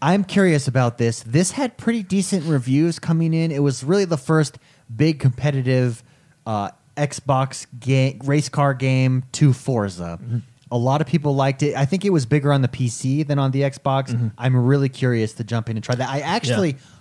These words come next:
Speaker 1: almost bought this game when it came out.
Speaker 2: Oh, nice.
Speaker 1: Yes.
Speaker 2: Very nice.
Speaker 1: That close. I believe you and I actually talked about it. I think at the time Elite Dangerous was the game I
Speaker 2: Ah.
Speaker 1: was into, though.
Speaker 2: Elite
Speaker 1: Because I
Speaker 2: Dangerous.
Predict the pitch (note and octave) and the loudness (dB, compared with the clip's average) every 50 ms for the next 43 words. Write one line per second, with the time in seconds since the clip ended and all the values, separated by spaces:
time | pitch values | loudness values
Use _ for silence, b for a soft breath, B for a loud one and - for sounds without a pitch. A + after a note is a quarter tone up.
0 | b b - D#3 E3+ G3+ G#3 G#3 F#3+ - - - D3+ E3 D3+ C#3 C#3 B2 - - | b b -2 0 2 2 4 2 2 2 2 2 0 2 2 0 -2 -2 -2 -2
1 | B2+ A#2+ A#2 A2+ A2 A2+ A2+ G2 - - A2+ A2 G2+ F#2+ E2 - - - - - | -2 -2 0 0 0 -2 -4 -6 -6 -4 -4 -2 -2 -4 -6 -8 -12 -16 -16 -10
2 | - F3+ G#3+ G3 C3+ C#3 E3 C#3 - A2+ A2+ G#2 G2 - - - B2+ A#2+ G#2+ F#2+ | -8 -6 -6 -6 -6 -6 -6 -8 -8 -6 -6 -6 -8 -8 -8 -6 -6 -6 -6 -8
3 | G2 - - _ - G#2+ G#2+ C3+ E3 D3 - - C3+ - - C3 B2+ B2+ D3 F3+ | -12 -16 -20 _ -12 -6 -4 -4 -4 -2 -2 -4 -4 -4 -2 -4 -4 -2 -2 -2
4 | A#3+ B3 G3 F3+ F3 E3 D#3+ D#3+ D#3 C3+ - B2+ E3+ E3+ C#3 C#3 A#2 A2 G#2+ A#2 | -2 -4 -2 -4 -2 -2 -4 -4 -6 -4 -4 -2 -2 -2 -2 -2 -2 -2 -2 -2
5 | - B2 - F#3+ F#3 - F#3 - C#3 - - - D3 D3+ D#3 D3+ A#2+ B2 A#2+ D3 | -4 -6 -4 -4 -4 -4 -4 -6 -6 -10 -8 -6 -4 -4 -4 -4 -6 -8 -8 -8
6 | C#3+ B2+ A#2+ A2+ A#2+ A2+ G#2 G2 F#2 - - A2 G2 F2 G2 G#2 G2 G2+ G#2 G#2+ | -10 -8 -8 -6 -6 -4 -6 -6 -10 -10 -12 -16 -14 -10 -8 -4 -4 -2 -2 -2
7 | G2 G2 F#2+ F#2 - F#2+ F#2 - - F2+ - C#2 C2+ - - - G#2+ A2+ B2 B2+ | -4 -4 -6 -6 -8 -10 -10 -8 -10 -12 -10 -10 -12 -12 -12 -10 -6 -4 -2 0
8 | C3 B2+ C3+ C3+ C#3+ C3+ E3 C#3 D#3+ E3+ F#3+ | 0 2 4 4 4 6 6 4 6 4 4